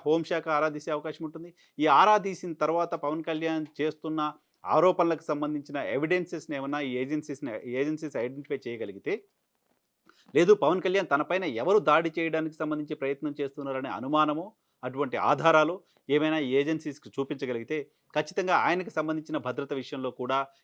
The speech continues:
కేంద్ర ప్రభుత్వం నిర్ణయం తీసుకోవడానికి సంబంధించిన అవకాశం ఉంటుంది. అప్పుడు జెడ్ కేటగిరీయా, వై కేటగిరీయా, ఏదో ఒక కేటగిరీకి సంబంధించిన భద్రత ప-, పవన్ కళ్యాణ్కి రావడానికి సంబంధించిన అవకాశం కనపడుతుంది. So, ఎవరు చేస్తున్నారో అనేది పొలిటికల్ స్పీచెస్‌లో ఆయన చెప్తున్నారు. ఆ చేస్తున్న వాళ్ళకి సంబంధించిన సమాచారాన్ని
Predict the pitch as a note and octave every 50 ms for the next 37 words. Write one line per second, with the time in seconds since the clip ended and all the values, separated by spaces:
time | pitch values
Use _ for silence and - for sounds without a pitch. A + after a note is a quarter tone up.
0 | _ _ - D3 D#3 D#3 D3+ D#3 D3+ D3+ C3+ C3 C3 C3+ C3+ _ - C3+ C3 B2+
1 | A2 G#2+ A#2 B2+ D3 D3 C#3+ C#3 C#3 C3+ C3 - - C3+ C3 C3 B2+ - C3 B2+
2 | A#2+ B2+ B2 B2+ B2 A#2 C3+ B2+ B2 C#3 C3 B2 C3 C#3 D3 F3 G3 _ _ _
3 | _ - A#2 B2 A#2+ G2 A#2 A#2 A#2 - D3 C#3 C3+ C3+ B2 B2+ B2+ C#3 D#3 C#3+
4 | A#2 B2 B2+ - - C3 B2 C3 A#2 A#2+ C#3 C#3+ B2+ B2 C3+ B2+ A#2 B2+ G#2 -
5 | - A#2 B2+ B2 B2+ B2 A#2+ A2 - A#2+ A2+ A2 A2 - A2+ A2 F2 G2 G2 G2+
6 | A2 A2 - A#2+ G#2+ G#2 - _ _ _ _ - C3 C3+ C3+ A#2 - C3 C3+ C#3+
7 | C#3 C#3+ C3+ B2+ B2+ B2 A#2 - A#2 A#2+ C3+ C#3+ C#3+ C#3+ C3 A2 - A#2 A2 G#2+
8 | - A#2+ G#2 G2+ G2 G#2 G2 G#2+ F#2+ F#2 F2 E2 E2 D#2+ - D#2 E2 E2+ - D#3+
9 | D#3+ D3+ - _ _ _ _ - A2+ C3 D3+ F3 G#3+ A#3 - - F#3+ F#3 F3+ F3+
10 | - F#3 E3 D#3+ D#3+ D#3+ D#3 D#3 D#3+ D#3+ F3+ D#3+ - C#3+ E3+ F3+ F3 F3+ G3 F#3+
11 | F#3 - - E3 D3+ - D#3+ - D#3 D3+ C#3+ C3+ B2+ C#3 B2+ - - D3 C#3+ C#3+
12 | D#3+ F3+ _ _ _ _ _ - - B2+ C3 C3+ B2+ - - - E3 F3+ F3+ -
13 | G3+ F#3+ F#3 F3 E3 E3 D3+ - D#3 D#3 D#3 C#3+ D#3+ D#3 C#3+ - C#3 D3 D#3 D#3
14 | - E3 D3+ D#3 D3+ D3+ D#3 D3+ D3+ D#3